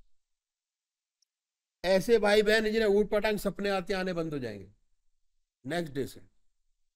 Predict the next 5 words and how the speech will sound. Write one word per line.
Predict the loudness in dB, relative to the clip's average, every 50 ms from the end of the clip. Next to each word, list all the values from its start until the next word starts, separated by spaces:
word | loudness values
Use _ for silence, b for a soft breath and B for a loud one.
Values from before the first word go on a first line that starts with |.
| _ _ 0
घोड़े | 4 8 8 10 10
बेच | 8 6 2 0
के | -4 -4
सोना | -4 -4 -6 -8 -10 -14 _ _ _ _ _ _ _ _ _ _ _ _ _ _ _ _ _ _ _ _ _ _ _ _ _ _ _ _ _ _ _ _ _ _ _ _ _ _ _ _ _ _ _ _ _ _ _ _ _ _ _ _ _ _ _ _ _ _ _ _ _ _ _ _ _ _ _ _ _ _ _ _ _ _ _ _ _ _ _ _ _ _ _ _ 0
और | 2 4 4 4 4 4 2